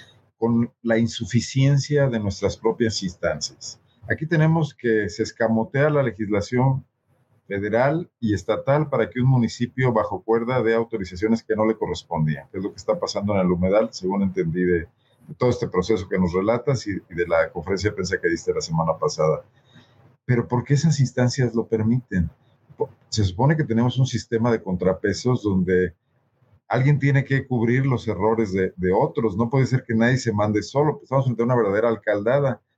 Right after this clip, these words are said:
¿Dónde estaban esas autoridades federales? Eh, y luego resulta que, eh, lo que logra, eh, eh, acción, eh, a-, eh, eh,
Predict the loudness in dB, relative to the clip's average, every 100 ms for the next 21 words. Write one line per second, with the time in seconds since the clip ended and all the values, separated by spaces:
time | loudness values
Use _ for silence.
0 | _ 0 2 2 2 2 2 0 0 -4
1 | -2 0 2 2 0 -4 0 2 2 0
2 | -4 -6 _ _ -20 _ _ _ _ _
3 | -2 -2 -4 _ -2 0 4 4 2 0
4 | 0 -2 0 0 -2 -10 -2 0 0 -4
5 | -2 0 -2 -8 -8 -4 -4 -2 -4 0
6 | 0 2 0 0 0 -4 -2 -2 -2 _
7 | -6 -4 -4 _ _ _ -8 -8 -4 -2
8 | 0 0 -4 _ -8 -8 -8 -12 -18 _
9 | _ -14 -14 -6 -2 0 0 -4 -8 _
10 | _ _ _ -20